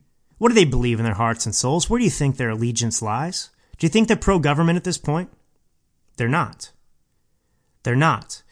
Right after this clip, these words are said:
These sheriffs that are saying, "We're not gonna enforce this, we're not gonna arrest people, we're not gonna do this because it's wrong, it's discriminatory." Well, they stand in the way of the Democrat Party.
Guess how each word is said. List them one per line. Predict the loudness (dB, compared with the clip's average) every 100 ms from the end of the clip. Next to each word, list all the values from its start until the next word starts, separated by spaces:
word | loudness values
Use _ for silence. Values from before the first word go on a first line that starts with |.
| _ _ _ _ _ 0
These | 4 6
sheriffs | 6 4 4 4 2
that | 4
are |
saying, | 4 4 4
"We're |
not | 4 4
gonna | 2 -2
enforce | 0 0 2 2
this, | 2 2
we're | 2
not | 2 2
gonna | 0
arrest | 2 2 4 4
people, | 4 4 0 0
we're | 2
not | 2 2
gonna | 2 2
do | 4 4
this | 4 2 -2
because | 0 2
it's | 2 0
wrong, | 2 4 4 4
it's | 0
discriminatory." | 0 0 2 2 0 0 0 -2 -10 _ _ _ _ _ _ _ _ _ _ _ _ _ _ _ _ _ _ _
Well, | 0
they | 4 4
stand | 4 4 4
in |
the | 4
way | 2
of | 2
the | 0
Democrat | 0 0 -2 -4 -4
Party. | -4 -4 -8